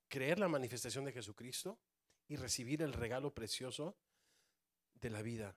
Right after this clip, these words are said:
eterna. ¿Verdad? Pero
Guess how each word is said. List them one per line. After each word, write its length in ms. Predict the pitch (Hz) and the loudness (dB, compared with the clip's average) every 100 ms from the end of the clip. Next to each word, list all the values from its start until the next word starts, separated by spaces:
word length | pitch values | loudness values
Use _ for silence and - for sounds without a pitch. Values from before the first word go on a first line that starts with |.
| _ _ _ - | _ _ _ -16
eterna. 460 | - 113 92 - - _ _ _ _ _ _ _ _ _ _ _ _ _ _ _ _ _ _ _ _ | -8 -8 -8 -16 -20 _ _ _ _ _ _ _ _ _ _ _ _ _ _ _ _ _ _ _ _
¿Verdad? 260 | 98 104 185 _ _ _ _ _ _ _ _ | -8 -8 -8 _ _ _ _ _ _ _ _
Pero 240 | 190 180 | 8 8